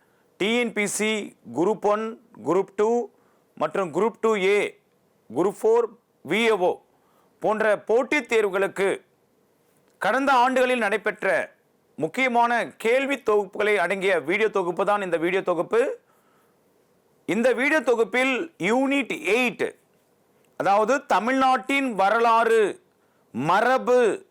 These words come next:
பண்பாடு மற்றும் சமூக அரசியல் இயக்கங்களில்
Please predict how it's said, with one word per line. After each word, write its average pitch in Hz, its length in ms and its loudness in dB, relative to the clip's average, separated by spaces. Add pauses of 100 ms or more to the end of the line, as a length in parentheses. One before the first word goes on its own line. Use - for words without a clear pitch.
(240)
பண்பாடு 240 920 2 (320)
மற்றும் 240 460 -2
சமூக 254 840 2 (120)
அரசியல் 269 640 0
இயக்கங்களில் 208 840 0